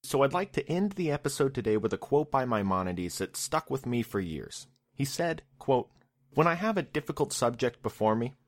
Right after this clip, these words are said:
when I find the road narrow and can see no other way of teaching a well-established truth except by pleasing one intelligent man and displeasing ten thousand fools, I prefer to address myself to the one man and take no notice whatever of the condemnation of the multitude.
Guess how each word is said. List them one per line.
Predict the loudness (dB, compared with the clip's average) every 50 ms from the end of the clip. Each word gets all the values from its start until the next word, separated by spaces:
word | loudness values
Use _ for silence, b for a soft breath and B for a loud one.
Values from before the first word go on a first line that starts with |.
| _ 0
when | 4 4 4
I | 4 4
find | 2 0 0 2 2 0 0 0
the | 0 0
road | 2 4 4 4 4 2 0
narrow | 0 2 2 4 2 2 0 -2 -4 -8 _ _
and | -8 -4
can | -2 -2 0
see | 2 2 4 4
no | 4 4 4 4 4
other | 2 2 2 0
way | 2 2 0
of | 0 -2 -4
teaching | -6 -6 -4 -4 -2 -2 0 0
a | 2
well-established | 2 2 2 2 0 0 -2 -2 -2 -2 -2 -2 -4 -8 -8 -10
truth | -6 -4 -4 -4 -2 -4 -6
except | -6 -2 0 -2 0 2
by | 0 -2
pleasing | -2 -2 -4 -4 -2 -2 0 0 0 0 0
one | 0 0 0 0
intelligent | -2 -2 -4 -2 -2 0 0 0 0 0 -4 -6
man | -4 -4 -4 -6 -6 -8 b b b b b b -2
and | -2 0 2
displeasing | 0 0 0 -2 -2 -2 -2 -2 0 -2 -2 -2
ten | -2 -2 -2 -2 -2 -2 0
thousand | 2 4 4 4 4 2 0 -2 -2
fools, | 0 0 0 2 2 0 -4 -6 -10 -14 -16 _ _ _ _ _ _ _ 0
I | 0
prefer | 0 2 0 -2 -2 0 0 0 2 0
to | 0 2 2 4
address | 4 4 4 2 2 2 0 -2
myself | -2 -2 -2 -2 -2 -2 -4 -2 -4
to | -4 -2
the | -2 -2
one | 0 -2 -2 -2 -2 -2
man | -2 -2 -4 -6 -8 -10 _ _ _ _ _ _ -2
and | -2 -2 0
take | 2 0 0 2 2
no | 2 4 4 6 6
notice | 6 6 4 4 4 2 0 -2
whatever | -2 0 0 2 2 2 2 2 2
of | 2 2 0
the | -2
condemnation | -4 0 0 0 0 2 2 0 2 2 2 2 0 -2 -2 -2 -2 -2
of | 0 0
the | 0
multitude. | 0 2 0 0 -2 -4 -8 -8 -10 -12 -12 -14